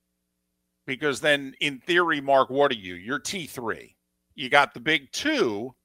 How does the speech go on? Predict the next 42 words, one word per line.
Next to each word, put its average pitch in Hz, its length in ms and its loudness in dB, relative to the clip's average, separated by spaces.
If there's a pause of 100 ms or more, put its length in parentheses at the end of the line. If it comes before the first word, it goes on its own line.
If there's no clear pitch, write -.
(600)
and 156 160 0
then 160 160 2
the 151 80 -4
Big 147 200 0
twelve 160 300 2
and 135 120 -12
Pac-twelve 139 500 4
are 127 100 0
on 120 80 -2
the 113 60 -10
same 127 280 -6
financial 107 520 -4
footing. - 300 -18 (4000)
And 113 140 -10
then, 123 160 0
in 120 140 -4
theory, 135 480 -2
if 120 120 -4
you're 123 120 -2
Arizona, 120 480 -2
Arizona 117 400 -6
State, 127 280 -6
why 113 220 2
go 120 140 -4
to 117 60 -4
the 104 100 -16
Big 110 160 -6
twelve? 120 300 -2
If 120 180 -6
you're 123 100 -2
going 156 600 2
to 156 180 -6
make 147 240 -2
the 143 80 -6
same 147 240 -4
amount 135 260 4
of 127 60 -4
money 127 260 0
staying 123 520 -2
where 120 120 -2
you 117 200 -6
are, 139 340 6